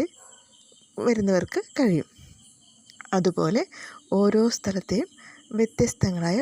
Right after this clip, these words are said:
ഭാഷാ രീതിയെക്കുറിച്ച്, ഭാഷയെക്കുറിച്ച് മനസ്സിലാക്കാൻ യാത്ര നമ്മെ സഹായിക്കുന്നതാണ്. അതുപോലെ തന്നെയാണ് വേഷം. വേഷവും വ്യത്യസ്തം തന്നെയാണ് അല്ലേ? നമ്മുടെ കേരളത്തിലേതുപോലുള്ള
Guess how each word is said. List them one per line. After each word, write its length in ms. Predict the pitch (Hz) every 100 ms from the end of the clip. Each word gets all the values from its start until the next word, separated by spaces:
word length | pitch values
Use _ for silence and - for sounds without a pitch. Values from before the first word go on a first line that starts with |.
| 294
ഭാഷാ 500 | - 180 180 - 208
രീതിയെക്കുറിച്ച്, 680 | 196 165 - 165 - 160 170 165
ഭാഷയെക്കുറിച്ച് 720 | 180 180 - 190 - 175 208
മനസ്സിലാക്കാൻ 680 | 190 160 151 170 175 - 302 - - - -
യാത്ര 460 | 190 180 175 - 254 330
നമ്മെ 260 | 208 185 349 - - - -
സഹായിക്കുന്നതാണ്. 920 | 285 254 220 175 - 165 156 156 156 _ _ _ _ _ _ - - - - - - _ _ _ _ - -
അതുപോലെ 400 | 247 247 254 247
തന്നെയാണ് 520 | 240 220 220 196 254 381 _ _ _ -
വേഷം. 480 | 190 202 208 - - - - - _ - -
വേഷവും 460 | 190 190 190 269 349
വ്യത്യസ്തം 540 | 320 233 - 196 185
തന്നെയാണ് 340 | 156 160 160
അല്ലേ? 200 | 254 247 - - - _ _ _ _ - - - _
നമ്മുടെ 260 | 196 190 196 208
കേരളത്തിലേതുപോലുള്ള 920 | 196 190 190 - 226 240 233 220 220